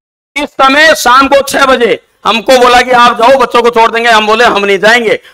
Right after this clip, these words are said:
तो कहा, "फिर आप पहले थाने चलो और लेके आओ।" तो पहले बच्चों को आश्वासन दिया कि बेटे, हम दो मिनट में आप सबकी पूरी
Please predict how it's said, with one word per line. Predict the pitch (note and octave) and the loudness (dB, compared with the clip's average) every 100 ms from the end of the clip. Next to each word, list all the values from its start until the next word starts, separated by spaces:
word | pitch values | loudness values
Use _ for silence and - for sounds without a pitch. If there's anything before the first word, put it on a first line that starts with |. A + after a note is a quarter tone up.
| _ | _
तो | A3+ | -4
कहा, | G#3+ A#3 | 0 0
"फिर | A#3 A3+ | 0 0
आप | A3 A3+ | 0 0
पहले | A3+ | -2
थाने | A3+ - G3 | -2 -4 -4
चलो | G3 G#3 B3 D#4 - - - | 0 0 2 2 0 -8 -4
और | A3 | -2
लेके | G#3+ C4 C4 | 0 -4 0
आओ।" | B3 B3 - _ - | 2 2 0 _ -8
तो | |
पहले | G#3+ A#3+ A#3+ | -4 0 0
बच्चों | A3 - A#3+ | -2 0 2
को | |
आश्वासन | A#3 A3+ A3+ A3 A3+ | 2 2 0 -2 -2
दिया | A#3 | -2
कि | A#3+ | -2
बेटे, | A#3 A3+ | -4 0
हम | A#3+ A3+ | 0 0
दो | F3+ C4+ D4+ | 0 2 2
मिनट | C4+ C4 | 2 0
में | A#3 | 2
आप | A3 G#3+ | 2 2
सबकी | G#3+ G#3+ A#3 | -2 -4 -6
पूरी | A3 - A3 | -8 -4 -4